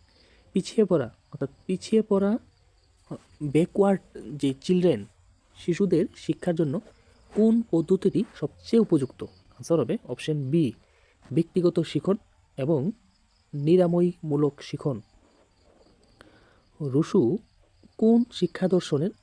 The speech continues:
অন্যতম প্রবক্তা? আনসার হবে অপশন এ, প্রকৃতিবাদ অর্থাৎ ন্যাচারালিজম। নেক্সট প্রশ্ন যাই, সেটা মেঘালয় টেটে এসেছিল, হচ্ছে রোরসা ইমেজ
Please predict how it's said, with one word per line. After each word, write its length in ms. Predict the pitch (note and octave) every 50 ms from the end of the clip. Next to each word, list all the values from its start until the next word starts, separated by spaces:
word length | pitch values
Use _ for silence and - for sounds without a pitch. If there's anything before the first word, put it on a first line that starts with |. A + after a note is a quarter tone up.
| _
অন্যতম 560 | - G#3+ A3+ A3+ A3+ A#3 A3 A3+ G3+ G3 G3
প্রবক্তা? 520 | F#3 - E3 C#3+ C#3 C3 - _ - A2+ - - _ _ _ _ _ _ _ _ _ _ _ _ _ _ _ -
আনসার 260 | C#3 C3+ - F#3 D#3
হবে 140 | C3 B2+ G#3 - _
অপশন 280 | _ - - D#3 D#3+ D#3 D3+ - _ _ _ _ -
এ, 200 | E3+ D#3 C3 A#2+ - _ _
প্রকৃতিবাদ 800 | - F3 - _ - F3+ - - D#3+ B2 A#2 A#2 A2 - _ - _ _ _ _ _ _ _ _ _ _ _ _
অর্থাৎ 160 | - D3+ A3+ - - C#3+ C3 A#2+ B2+ C3 C#3
ন্যাচারালিজম। 880 | C#3+ - D3+ D3 D3+ D3+ - F3 E3 E3+ E3+ E3 D#3 C3 C3 A2+ G#2+ A2 - _ _ - - - - -
নেক্সট 160 | F#3 F#3+ -
প্রশ্ন 240 | - F3 - - D#3
যাই, 140 | C3 C#3+ A3+ - _ _ _ _ _ _ _ _ _ _ _ _ _
সেটা 180 | - D#3+ - D#3+
মেঘালয় 400 | C#3 C3+ C#3 C#3 D3+ E3 F3 E3
টেটে 220 | - D3+ C3 C3+
এসেছিল, 380 | C3 - - B2 - - C#3 G#3 - _ _ _ _ _ _ _ _ _ _ _ _ _ _ - _ _ _ _ _ _ _ _ - _ _ _ _ _ _ _ _ _ _ -
হচ্ছে 320 | D#3 D3 - D#3+ D#3 C#3+ - - _ _ _ _ _ _ _ _ _ _ _ _ _ _ _ _ _ _ _ _ _ _ _ -
রোরসা 600 | D#3 C3+ C#3 D#3 E3+ E3 - - - G#3+ A3 B3 - _ - _ _ -
ইমেজ 380 | E3+ F3 F3+ F#3 F3+ - -